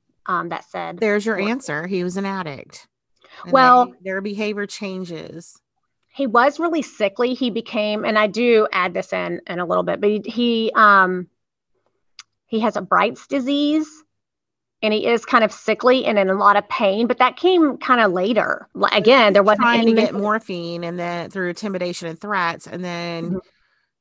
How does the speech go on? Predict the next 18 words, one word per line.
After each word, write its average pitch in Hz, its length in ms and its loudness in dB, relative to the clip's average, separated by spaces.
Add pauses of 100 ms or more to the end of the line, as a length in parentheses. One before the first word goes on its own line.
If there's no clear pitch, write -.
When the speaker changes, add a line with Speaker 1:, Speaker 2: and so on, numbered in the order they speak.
(100)
Speaker 2:
he's 185 140 -14
trying 175 260 -6
to 214 80 -2
Speaker 1:
And 254 80 6
I 240 60 6
think 262 140 2
it's 240 60 2
Speaker 2:
smuggle 202 160 -6
Speaker 1:
'cause 233 60 -4
he 226 80 -2
was 214 120 -4
in 190 140 -4
pain. 202 500 -8 (160)
Speaker 2:
Yeah, 170 440 -10 (400)
but 170 160 -14
still, 208 360 -4
if 170 140 -10
he's, 175 340 -12